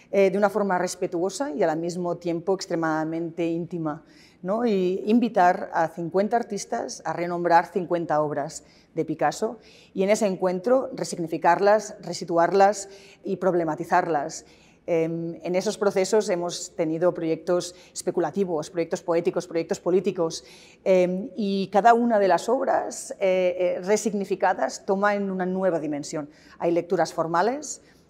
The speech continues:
pero también hay lecturas que nos hablan de cuestiones muy contemporáneas, desde la inteligencia artificial y la tecnología,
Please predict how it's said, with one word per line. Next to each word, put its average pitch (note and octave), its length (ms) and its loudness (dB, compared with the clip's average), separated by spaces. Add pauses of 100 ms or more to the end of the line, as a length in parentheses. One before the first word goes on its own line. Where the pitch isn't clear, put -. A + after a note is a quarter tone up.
pero E3+ 140 -4
también E3 320 0
hay E3 140 0
lecturas E3 400 0
que E3+ 80 -6
nos E3 180 -6
hablan E3+ 380 0 (260)
de E3+ 160 -2
cuestiones E3+ 460 -6
muy E3 100 -6
contemporáneas, D#3+ 760 -2
desde D#3+ 200 -2
la D#3 60 -2
inteligencia D#3+ 420 -2
artificial E3+ 520 0
y E3 60 0
la D3+ 100 0
tecnología, D#3 680 0